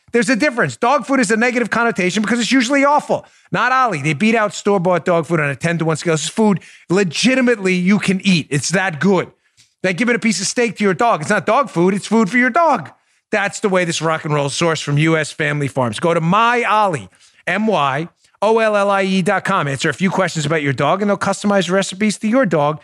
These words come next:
Ship pre-portioned meals so your pup gets the perfect portion every time.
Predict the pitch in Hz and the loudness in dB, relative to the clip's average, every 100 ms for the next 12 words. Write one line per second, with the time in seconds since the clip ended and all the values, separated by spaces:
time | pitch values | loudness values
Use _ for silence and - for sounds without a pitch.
0 | _ _ - 175 - 208 247 - 190 185 | _ _ -4 -4 -2 0 0 0 0 0
1 | 170 143 131 123 - 147 170 170 190 190 | 0 2 0 -2 -2 0 0 -2 -4 -4
2 | - 147 - 127 - 151 170 - 147 131 | -4 -4 -4 -6 -4 -4 -6 -4 -2 -2
3 | 151 127 117 135 131 123 | -4 -6 -4 -2 -2 -4